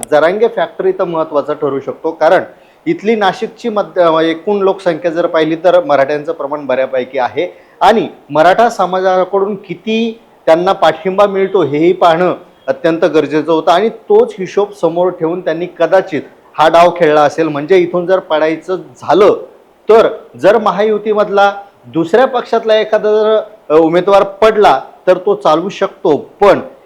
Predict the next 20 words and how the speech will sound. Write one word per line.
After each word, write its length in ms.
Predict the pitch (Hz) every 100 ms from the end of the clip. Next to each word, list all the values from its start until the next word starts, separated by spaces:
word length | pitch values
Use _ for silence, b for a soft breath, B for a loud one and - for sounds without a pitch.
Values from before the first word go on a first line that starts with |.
| _ -
महायुतीमधला 840 | 127 135 170 180 180 175 160 170
राष्ट्रवादी 580 | 165 131 - - 214 214
पक्षातला 500 | 214 196 - 185 190
उमेदवार 420 | 170 160 165 170
इथं 240 | 170 156 160
पडणं 400 | - 151 139 151
चालणार 520 | 147 139 139 147 143
नाही 260 | 143 131 180
असा 260 | 156 190
एक 140 | 240 190
हिशोब 340 | 151 160 156 - b b _
असू 240 | 196 226 294
शकतो. 460 | 202 - 139 120 b b -
पण 140 | 233
एकंदरीत 520 | 208 - 240 240 233 220
आपण 280 | 190 220
समीकरण 580 | 208 180 185 180 196 196
जर 120 | 190
पाहिलं 380 | 190 185 165 170
तर 240 | 151 156